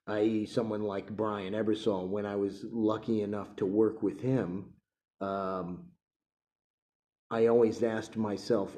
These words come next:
every session, "What does he need most? How can I help him? And what is his strengths?" And so we played to his strengths and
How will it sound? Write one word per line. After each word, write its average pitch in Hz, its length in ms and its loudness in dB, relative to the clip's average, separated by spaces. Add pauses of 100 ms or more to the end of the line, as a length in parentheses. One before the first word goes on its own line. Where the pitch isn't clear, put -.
every 110 280 2
session, 107 720 -2 (840)
"What 127 320 2
does 143 220 10
he 139 280 8
need 98 420 4
most? 80 600 -10 (640)
How 123 220 2
can 120 220 2
I 117 220 2
help 110 400 0
him? 92 560 0 (340)
And 107 320 -2
what 135 240 2
is 120 220 0
his 120 260 2
strengths?" 113 500 -2
And 98 80 -6
so 110 100 -2
we 98 140 0
played 110 420 4
to 107 120 2
his 98 240 -4
strengths - 720 -6 (460)
and 104 580 -2